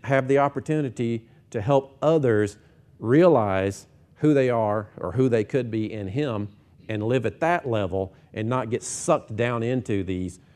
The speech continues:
dark, base, carnal constructs. 'Cause if you, if you, if you get into an argument with somebody that's defending gender ideology or political ideology,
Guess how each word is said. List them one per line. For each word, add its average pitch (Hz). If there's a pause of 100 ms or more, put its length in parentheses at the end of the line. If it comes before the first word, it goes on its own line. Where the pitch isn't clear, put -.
(320)
dark, 104
base, 101 (100)
carnal 98 (420)
constructs. - (440)
'Cause 110
if 117
you, -
if 143
you, 220
if 147
you 233
get 262
into 196
an 143
argument 135
with 104
somebody 127 (320)
that's - (340)
defending 156 (500)
gender 143
ideology 143
or 113
political 147
ideology, 151